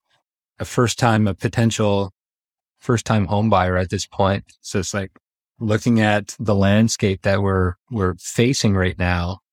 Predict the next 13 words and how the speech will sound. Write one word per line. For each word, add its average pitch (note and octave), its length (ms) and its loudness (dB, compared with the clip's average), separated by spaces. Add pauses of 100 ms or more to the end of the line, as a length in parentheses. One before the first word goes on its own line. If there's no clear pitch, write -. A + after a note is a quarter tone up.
(640)
Any, A#2 320 2
any A2 180 4
thoughts, G#2+ 560 -2
any G2+ 200 0
advice, G2+ 480 0
any, G2 520 0 (400)
obviously A#2 460 2
everybody's G2+ 420 0
in G2 100 0
a F#2 60 0
different F#2+ 320 -2
situation, F#2 640 2
but, F2+ 240 -4